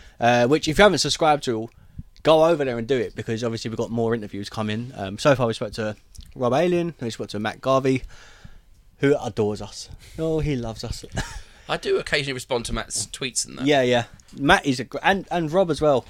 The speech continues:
Speaker 1: Um,
Speaker 2: Oh, yeah, I've responded to his reviews. I've said congratulations to him and all the Bat family for everything
Speaker 1: Yeah,
Speaker 2: they've done. It's
Speaker 1: definitely.
Speaker 2: amazing.
Speaker 1: They, they've hit just, just over forty thousand views now on, uh, Living in Crime Alley.
Speaker 2: It's amazing.
Speaker 1: Which is crazy. Um,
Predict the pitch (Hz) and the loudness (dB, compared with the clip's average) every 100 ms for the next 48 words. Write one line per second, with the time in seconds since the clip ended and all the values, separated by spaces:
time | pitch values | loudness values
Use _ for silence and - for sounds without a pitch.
0 | - 113 117 113 107 120 95 107 - 120 | -6 -2 0 0 -2 -2 -6 -8 -12 -12
1 | 101 - 98 107 92 95 - 117 - - | -10 -12 -12 -12 -12 -14 -12 -12 -12 -20
2 | - - - 117 107 - 101 110 - 104 | -20 -20 -8 -6 -6 -6 -8 -10 -12 -12
3 | 104 110 101 - - 110 104 80 - 95 | -10 -10 -10 -10 -10 -12 -10 -12 -14 -14
4 | 92 123 123 139 117 90 - - - 151 | -8 -2 2 2 0 -6 -14 -14 0 0
5 | 143 113 110 - 151 - 156 147 190 202 | 0 -4 -6 -2 -4 -4 -8 -6 -4 -6
6 | - 175 - - - - - - 185 180 | -2 -4 -4 -14 -20 -20 -20 -2 -2 -2
7 | - 156 156 131 127 - 151 143 156 139 | -4 0 0 0 -8 -6 -6 -4 -8 -6
8 | 135 135 120 120 120 123 - 101 98 - | -2 -2 -4 -6 -4 -6 -6 -8 -8 -8
9 | 101 104 104 107 110 113 110 107 98 95 | -8 -6 -6 -8 -8 -12 -12 -14 -12 -14
10 | 90 - - - 85 - - 71 - 208 | -16 -18 -18 -18 -16 -14 -14 -12 -12 -12
11 | - - 240 247 185 113 90 _ - _ | -14 -2 2 2 2 -4 -6 _ -20 _
12 | - 120 117 117 113 | 2 2 4 0 -2